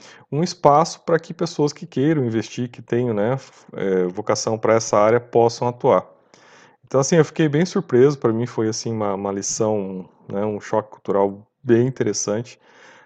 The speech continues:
Eu fui lá realmente pra ver como é que isso era na prática, né, como é que um, um Estado realmente libertário funciona ali na prática. Então, pra mim foi um, né, uma, uma experiência de vida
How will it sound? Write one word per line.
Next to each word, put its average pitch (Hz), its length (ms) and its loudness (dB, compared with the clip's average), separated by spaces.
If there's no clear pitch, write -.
Eu - 80 -8
fui - 160 -6
lá 113 140 6
realmente 131 400 2
pra 120 180 4
ver 120 380 2
como 110 180 -6
é 107 80 -4
que - 80 -18
isso - 160 -4
era 110 160 0
na 104 120 -4
prática, 104 500 -2
né, 92 140 -6
como 101 200 -10
é 104 60 -6
que 113 140 -12
um, 104 200 -8
um 120 200 -14
Estado 110 400 2
realmente 117 280 -2
libertário 107 720 2
funciona 110 460 -6
ali 104 160 0
na 101 140 -6
prática. 104 480 2
Então, 117 160 -2
pra 117 100 -2
mim 113 140 -4
foi 120 280 -2
um, 113 440 -6
né, 110 200 -2
uma, 110 360 -4
uma 98 180 -8
experiência 107 420 -8
de 104 80 -12
vida 107 300 -4